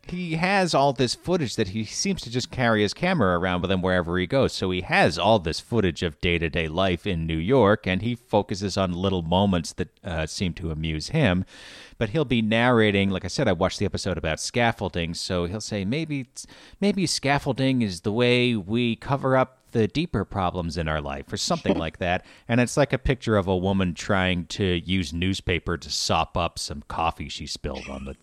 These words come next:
Speaker 1: sidewalk. <clears throat> Again, it's hard to describe.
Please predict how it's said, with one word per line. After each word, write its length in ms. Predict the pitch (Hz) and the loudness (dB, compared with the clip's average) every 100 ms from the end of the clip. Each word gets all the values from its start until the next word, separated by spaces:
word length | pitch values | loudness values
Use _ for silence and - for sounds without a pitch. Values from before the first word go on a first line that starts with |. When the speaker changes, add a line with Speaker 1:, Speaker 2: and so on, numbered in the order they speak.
| - | -2
Speaker 1:
sidewalk. 720 | - 127 78 - - - 359 - - - | 2 2 4 0 -2 -4 -4 -4 -6 4
<clears throat> 160 | 294 175 - 294 - - 294 - _ _ _ | 4 4 2 -2 -2 -2 -2 -2 _ _ _
Again, 420 | 139 139 175 120 120 _ | -2 4 6 6 2 _
it's 160 | 143 - | -2 2
hard 160 | 180 | 2
to 80 | - | 2
describe. 680 | 127 - - 156 113 120 | -2 -2 2 4 6 4